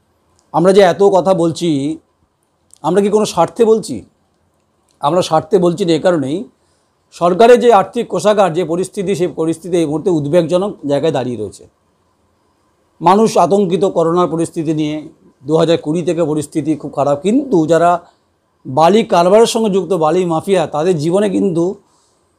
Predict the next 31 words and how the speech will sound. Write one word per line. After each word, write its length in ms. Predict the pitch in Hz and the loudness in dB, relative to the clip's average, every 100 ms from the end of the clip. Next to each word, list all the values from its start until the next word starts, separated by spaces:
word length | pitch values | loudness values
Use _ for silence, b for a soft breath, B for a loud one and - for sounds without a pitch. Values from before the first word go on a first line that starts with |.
| _ _ _ - | _ _ _ -6
<clears throat> 360 | 202 214 196 156 | 0 2 2 0
দুর্দিন 480 | 143 190 160 214 | 2 2 4 2
আসেনি 320 | 175 170 143 107 | 2 -2 -6 -6
কো। 140 | - _ _ _ _ _ _ _ _ _ _ _ - | -16 _ _ _ _ _ _ _ _ _ _ _ 0
তাদের 240 | 180 180 | 2 2
জীবনযাত্রা 520 | 160 185 185 175 165 | 2 2 2 0 -2
ঠিক 220 | - 165 | -6 -6
চলেছে, 320 | 170 170 156 156 | -2 -2 -2 -2
তাদের 240 | 156 156 | -2 -2
সন্তানরা 520 | 147 143 160 165 160 | -4 -4 -2 0 0
দুধে 200 | 143 156 | 0 2
ভাতে 220 | 160 156 | 2 2
ছিল, 280 | 139 147 151 143 _ _ _ _ - | -4 -2 -4 -4 _ _ _ _ -6
আছে, 500 | 160 - 175 165 - _ | -4 0 0 0 -8 _
থাকবেও। 460 | 156 147 160 180 170 - _ _ _ _ _ _ _ _ _ - | -8 -2 2 2 0 -8 _ _ _ _ _ _ _ _ _ -2
তাহলে 180 | 185 214 | 2 2
মমতা 360 | 185 185 214 | 2 2 2
বন্দ্যোপাধ্যায় 580 | 214 220 220 220 202 226 | 2 2 2 2 2 0
সারা 280 | 208 175 185 | 2 0 2
বাংলার 400 | 175 170 190 185 | 2 2 2 2
জন্য 220 | 190 202 | 0 0
যে 120 | 170 | -2
পরিশ্রমটা 480 | 147 165 156 180 165 | -2 -4 -4 -4 -6
করছেন, 600 | 156 147 147 165 123 127 - _ _ _ _ _ _ _ _ _ | -4 -6 -6 -6 -6 -8 -16 _ _ _ _ _ _ _ _ _
অভিষেক 300 | 147 175 202 | -4 2 2
বন্দ্যোপাধ্যায় 560 | 185 190 185 190 170 180 | 2 0 2 2 4 2
যে 200 | 151 175 | 2 -2
পরিশ্রমটা 500 | 156 170 - 160 156 | -2 -4 -4 -4 -6
করছেন 560 | 156 160 - 180 156 147 | -4 -8 -4 -4 -4 -6
ত্রিপুরার 420 | 156 139 160 139 | -8 0 0 0
জন্য, 400 | 156 143 117 | -2 -4 -6